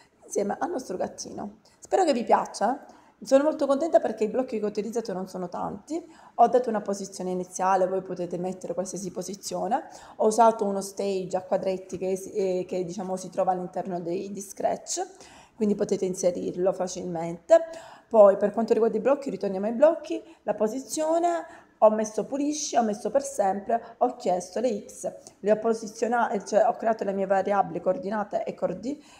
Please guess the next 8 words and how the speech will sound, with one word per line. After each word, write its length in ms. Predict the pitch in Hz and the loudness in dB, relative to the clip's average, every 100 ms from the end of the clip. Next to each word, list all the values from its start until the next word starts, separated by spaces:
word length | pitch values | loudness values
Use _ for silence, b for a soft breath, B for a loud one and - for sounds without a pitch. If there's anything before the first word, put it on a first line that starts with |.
| B | B
eh, 840 | - 208 202 190 190 185 180 - - | 0 4 6 6 6 6 4 0 4
ho 120 | 226 | 4
messo 580 | 226 240 202 - - 185 | 6 2 -2 -4 0 2
la 120 | 190 | 2
prima 220 | 190 208 | 0 -2
risposta 760 | 202 202 - 214 214 - 190 - | -4 -6 -4 -4 -6 0 0 2
a 160 | 196 | -2
coordinata, 800 | - - 285 294 269 285 320 320 | 0 -2 0 0 0 0 -2 -2